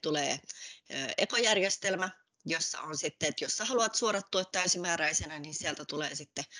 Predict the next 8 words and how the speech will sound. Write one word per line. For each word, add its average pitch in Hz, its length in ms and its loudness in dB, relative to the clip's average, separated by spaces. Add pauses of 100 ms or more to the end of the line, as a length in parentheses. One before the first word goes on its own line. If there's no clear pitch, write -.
(520)
toimenpiteitä 160 800 2
toteuttaa. 185 760 4 (400)
Ja 156 360 2 (360)
sitten - 340 0
myöskin 165 420 -2
on, 151 160 -4
ö, - 300 -12 (300)
ehdollisuut-, 202 920 4